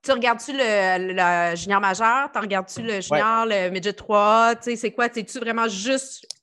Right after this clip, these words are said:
Speaker 1: Ligue nationale ou t'es hockey all the way ?
Speaker 2: Je, je suis junior majeur puis, euh, Ligue nationale, mais à cause de mes amis David Bocage et Charles Pellerin, je m'intéresse de plus en plus,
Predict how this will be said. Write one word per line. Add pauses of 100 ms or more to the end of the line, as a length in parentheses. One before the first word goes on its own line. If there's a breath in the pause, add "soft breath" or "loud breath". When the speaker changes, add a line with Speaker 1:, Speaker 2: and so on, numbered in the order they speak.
Speaker 1:
Ligue
nationale
ou
t'es
hockey (320)
all
the
way ? (180)
Speaker 2:
Je, (180)
je
suis
junior
majeur
puis,
euh, (180)
Ligue
nationale, (100)
mais
à
cause
de
mes
amis
David
Bocage
et
Charles
Pellerin,
je
m'intéresse
de
plus
en
plus,